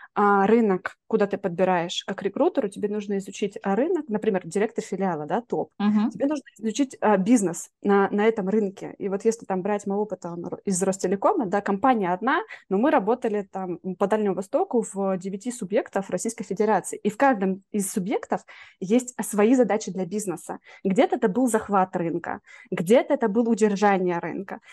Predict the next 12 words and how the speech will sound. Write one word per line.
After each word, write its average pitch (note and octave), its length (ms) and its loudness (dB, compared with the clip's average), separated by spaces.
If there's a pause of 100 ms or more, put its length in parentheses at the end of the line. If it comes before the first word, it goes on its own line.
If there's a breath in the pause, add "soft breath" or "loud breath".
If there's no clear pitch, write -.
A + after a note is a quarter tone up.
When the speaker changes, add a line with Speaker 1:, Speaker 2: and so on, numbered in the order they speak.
(120)
Speaker 1:
где-то G#3+ 380 2
нужно B3 300 4
было A3+ 240 4
пересобрать A3+ 720 0
полностью B3+ 420 4
техническую A#3 560 -6
составляющую A3 800 2
и G#3 40 -14
перестроить, A3+ 920 2
а, G#3 540 0
заменить G3 600 -6
все A3 500 0